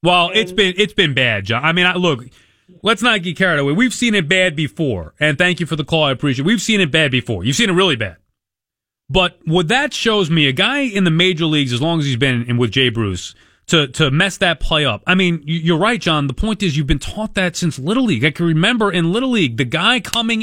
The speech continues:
Speaker 1: in on the ball makes the play. It's very simple. What it tells me is they're overthinking. They're thinking too much. As athletes, you cannot think. You have to go out there and trust your stuff and go play, and they don't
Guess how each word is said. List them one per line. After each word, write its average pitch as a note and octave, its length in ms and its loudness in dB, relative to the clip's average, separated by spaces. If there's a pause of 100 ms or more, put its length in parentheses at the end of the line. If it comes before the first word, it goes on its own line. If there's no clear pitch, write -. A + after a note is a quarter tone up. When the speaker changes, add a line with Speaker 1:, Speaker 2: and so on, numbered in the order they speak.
Speaker 1:
in A#3 160 -2
on A3+ 140 0
the A3+ 80 -4
ball F#3+ 440 2 (200)
makes G#3+ 320 0
the A3+ 100 -4
play. D4 360 2
It's C#3+ 200 -4
very C4+ 300 0
simple. C4 580 -4 (240)
What G#3+ 160 2
it G3 80 -2
tells B3+ 320 0
me A#3 220 2
is F3 140 2
they're - 120 2
overthinking. G3 880 0 (300)
They're F#3 120 4
thinking A3 460 0
too F3+ 140 -2
much. A#2 340 -2
As A3+ 220 -2
athletes, G#3+ 560 -2
you D3+ 80 -2
cannot A3+ 460 -2
think. A3 420 -2
You F3 80 2
have G#3 140 0
to G#3 80 -6
go A#3 160 0
out A3 180 0
there G#3+ 240 0
and E3+ 100 0
trust A#3 340 -2
your A3 100 -2
stuff G3 340 0 (220)
and F3+ 180 2
go F#3+ 140 2
play, - 500 0
and F3 180 0
they F3 140 2
don't F3+ 480 0